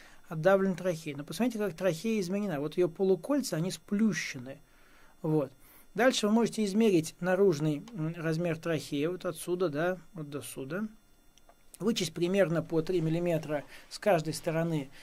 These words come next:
на толщину стенки трахеи, понять, в принципе, уже по ультразвуку, какой внутренний, э, диаметр имеет трахея. То есть многие формы компрессии трахеи вы можете увидеть уже на узи.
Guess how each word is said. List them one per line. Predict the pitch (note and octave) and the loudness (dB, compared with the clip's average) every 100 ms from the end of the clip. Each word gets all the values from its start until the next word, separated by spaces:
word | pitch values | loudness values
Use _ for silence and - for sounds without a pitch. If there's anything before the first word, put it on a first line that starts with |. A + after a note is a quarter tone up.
| - - | -20 -14
на | E3 D#3+ E3 D#3 | -4 -2 0 -2
толщину | F3 D#3 F3 E3 | -2 -4 -4 -6
стенки | D#3 D3 C#3 G#3+ | -6 -8 -8 -8
трахеи, | B3 A#3+ - D#4 C#4 | -6 -6 -4 -4 -2
понять, | G3+ G3 B3 | -2 -2 -4
в | - | -6
принципе, | G#3+ G#3+ - - E3 | -2 0 -2 -4 -4
уже | E3 F3+ | 0 -2
по | D#3+ | -2
ультразвуку, | E3 D#3+ F#3+ F#3 C#4 C4+ C4+ - - - - - - - - - | -4 0 -2 0 -4 -2 -6 -6 -18 -20 -20 -20 -20 -20 -20 -18
какой | - F3+ - D#4 - - | -2 0 6 6 6 0
внутренний, | A3 E3 G#3+ G3+ G#3+ A#3 C4 B3 - - - | 0 6 6 6 2 2 4 4 0 -12 -12
э, | F3 D#3+ | -10 -4
диаметр | D#3 E3 A#3 C4+ G#3 | 0 0 0 -2 -4
имеет | D3+ G3 G3 | -2 -4 -2
трахея. | F#3 D#3+ - C3 C3+ | -2 -2 -4 -8 -8
То | - | -14
есть | C3+ - | -14 -4
многие | F3+ B3+ F#3 F3 D#3 | -2 -2 2 2 2
формы | - G#3 G3 D#3+ C#3+ C#3 - | -2 0 0 0 -2 -6 -8
компрессии | F3 F3 D#3+ G3+ G3+ D#3 - C#3+ | -4 -4 -2 0 2 0 -4 -8
трахеи | C#3 D#3 C#3 - C#4+ D4+ B3+ | -8 -10 -10 -8 -6 -4 -6
вы | F3 | -6
можете | F3+ F3 D#3+ F#3 | -4 -4 -4 -4
увидеть | C4+ C4+ - | 0 -2 -4
уже | F3+ D#3+ F#3+ | -6 -4 -2
на | A3 A3 | 0 -2
узи. | G3+ D#3 C#3+ | -2 -4 -6